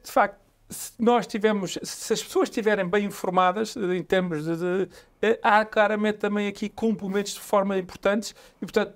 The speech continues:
toda esta questão do, dos fundos de pensões abertos e dos P P Rs, que já existe há mais de quarenta anos em Portugal, eh, eu acho que no futuro ainda mais, mais sentido vai fazer, para como você começou por início,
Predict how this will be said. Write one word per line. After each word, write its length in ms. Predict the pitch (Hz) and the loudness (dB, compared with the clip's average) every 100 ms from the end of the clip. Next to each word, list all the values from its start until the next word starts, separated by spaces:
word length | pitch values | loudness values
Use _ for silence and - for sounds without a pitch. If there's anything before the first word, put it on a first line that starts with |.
| _ - | _ -2
toda 260 | 254 233 | 2 2
esta 200 | 214 214 | 2 -2
questão 340 | 208 - 208 190 | -6 -2 0 0
do, 160 | 175 | -4
dos 140 | 180 196 | -6 -6
fundos 220 | - 190 | -6 -6
de 40 | |
pensões 360 | - 196 - 165 | -4 -4 -2 0
abertos 440 | 180 185 196 - - _ _ - | 2 2 2 -4 -18 _ _ -8
e 140 | 160 | -6
dos 160 | 151 - | -6 -2
P 160 | 196 | -2
P 300 | 185 180 175 | 0 2 2
Rs, 180 | 156 - - _ _ | 0 -6 -18 _ _
que 140 | - 165 | -6 2
já 180 | 185 196 | 4 4
existe 420 | 185 196 - 175 | 0 -4 -2 2
há 760 | 156 147 147 143 143 135 139 135 135 139 | 2 2 0 0 0 2 0 0 -6 -8
mais 360 | 143 147 151 | -2 2 2
de 80 | - | 0
quarenta 320 | - 156 143 | 0 2 2
anos 160 | 151 143 | 0 0
em 80 | 156 | -6
Portugal, 540 | - - 175 196 220 - - - - - | -6 4 6 6 2 -10 -20 -20 -10 0
eh, 360 | 180 220 190 226 | 2 4 4 4
eu 140 | 185 | 6
acho 160 | 202 - | 4 2
que 60 | |
no 60 | 214 | -6
futuro 360 | - - 208 214 | -6 -4 -2 0
ainda 180 | 208 | 0
mais, 360 | 202 202 202 - - 196 - | 2 2 2 -4 -6 -6 2
mais 220 | 196 202 | 2 2
sentido 400 | - 202 202 185 | -2 -4 -4 0
vai 180 | 196 190 | 2 2
fazer, 400 | 196 160 190 202 - _ _ _ _ - | 0 -2 -2 -2 -12 _ _ _ _ 0
para 120 | 190 | 0
como 200 | - 196 | 0 0
você 280 | 196 - 208 | 2 0 -2
começou 340 | 190 - 180 | -6 -2 -4
por 200 | - 185 | 0 0
início, 380 | 175 185 - | 0 -2 -2